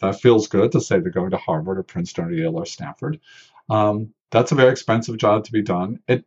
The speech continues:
ha-, does other things, right? So that's an immediate signal to the labor market that your kid is smart, and that, and it almost, and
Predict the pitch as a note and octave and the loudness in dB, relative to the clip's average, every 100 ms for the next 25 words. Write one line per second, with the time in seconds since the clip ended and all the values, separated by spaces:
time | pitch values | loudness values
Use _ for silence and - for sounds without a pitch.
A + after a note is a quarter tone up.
0 | - A2 - C#3 C#3+ D#3 C#3+ C#3+ C#3 C#3 | -6 -6 -4 4 4 4 0 0 0 -2
1 | G2+ - - - _ - F#2 G#2 - A#2+ | -6 -8 -20 -20 _ -8 -4 -4 0 0
2 | G2+ G2+ G#2 G2+ _ _ _ _ _ - | 4 2 2 -4 _ _ _ _ _ 0
3 | C3+ C#3 B2+ G#2 G2+ A2+ B2+ A#2+ A2+ - | 0 2 0 2 2 2 6 4 2 -10
4 | - - A2 G#2+ B2+ C#3 C3+ - G#2+ F#2 | -10 -2 0 0 0 -2 -2 -4 -2 0
5 | F#2 F#2+ A#2+ A#2+ C3 E3 F3 E3+ _ _ | 0 2 2 2 0 2 2 0 _ _
6 | _ _ A2+ G#2 G2+ G2+ G2 - G2 F#2+ | _ _ 2 2 2 -2 0 0 0 0
7 | - F2+ F2+ D#3 - _ _ G#2+ G#2 G2+ | -4 -2 0 -2 -6 _ _ -2 2 2
8 | - A#2 A2 A2 A#2+ B2+ C#3+ C#3+ B2 A2 | 2 -2 -2 0 2 2 2 0 -4 -6